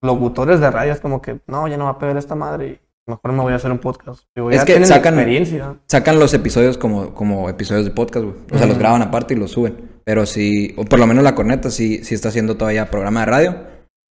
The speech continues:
Speaker 2: y, y lo sacan los episodios ya después.
Speaker 1: Mm, ok.
Speaker 2: Que está más a gusto si te gusta, güey, si eres fan de Hueso Colorado, pero, por ejemplo, a mí, de que estoy manejando, cuando estoy aquí, estoy manejando y nomás le cambio al, al...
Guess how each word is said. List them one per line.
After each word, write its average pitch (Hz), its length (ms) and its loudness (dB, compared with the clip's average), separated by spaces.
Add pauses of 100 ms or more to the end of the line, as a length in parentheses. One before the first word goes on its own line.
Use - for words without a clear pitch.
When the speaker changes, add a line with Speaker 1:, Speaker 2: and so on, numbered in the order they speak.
(200)
Speaker 2:
y, 104 380 0
y 110 40 2
lo 107 120 2
sacan 107 240 -2
los 104 80 -4
episodios 98 400 -4
ya 92 100 -6
después. 95 280 -6
Speaker 1:
Mm, 120 220 -4
ok. 117 100 -12
Speaker 2:
Que - 200 -8
está 156 200 4
más 175 160 4
a 190 40 8
gusto 190 260 6
si 160 80 -4
te 113 120 2
gusta, 151 340 4
güey, 139 100 4
si 117 80 0
eres 135 140 0
fan 147 120 0
de 147 60 2
Hueso 147 220 0
Colorado, 113 380 0
pero, 110 280 -4
por 131 120 0
ejemplo, 117 200 2
a 101 40 -2
mí, 139 180 2
de 147 140 0
que - 40 -6
estoy - 160 -4
manejando, 139 480 -2
cuando 110 180 -4
estoy 107 300 -4
aquí, 120 220 -4
estoy - 540 -6
manejando 156 320 2
y - 20 4
nomás 107 200 2
le 107 100 -2
cambio 113 340 2
al, 95 260 -6
al... 92 220 -12